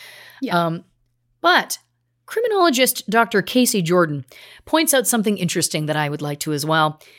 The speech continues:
Speaker 2: Trying to build a profile about Joanna is, like, almost impossible. And I think that's why this case appealed to me so much, because my psychologist hat was on, but it was like, I've got no frame of reference here.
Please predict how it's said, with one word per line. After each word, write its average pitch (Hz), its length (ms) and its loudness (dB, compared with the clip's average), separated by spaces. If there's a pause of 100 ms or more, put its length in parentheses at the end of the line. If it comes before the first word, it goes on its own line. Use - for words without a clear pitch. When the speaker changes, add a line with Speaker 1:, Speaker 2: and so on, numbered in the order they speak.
(420)
Speaker 2:
Trying 427 500 0
to 320 120 0
build 320 340 2
a 202 60 0
profile 214 920 0
about 170 300 -2
Joanna 175 640 -2
is, 180 180 -2
like, 165 280 -2 (100)
almost 185 560 0
impossible. 190 840 -2
And 185 100 -4
I 175 60 0
think 233 240 -4
that's 240 180 -4
why 190 160 -2
this 175 160 -2
case 160 300 -4
appealed 160 320 -6
to - 80 -4
me 185 100 0
so 190 180 -2
much, 185 240 -2
because 165 380 -4
my 175 180 -2
psychologist 175 640 -4
hat 185 220 -2
was 170 120 -2
on, 175 300 0
but 175 80 2
it 143 80 -10
was 160 160 -4
like, 156 220 -2
I've 160 400 -4
got 139 260 -2
no 175 460 -2
frame 269 220 0
of 349 100 -2
reference 453 420 2
here. 175 300 0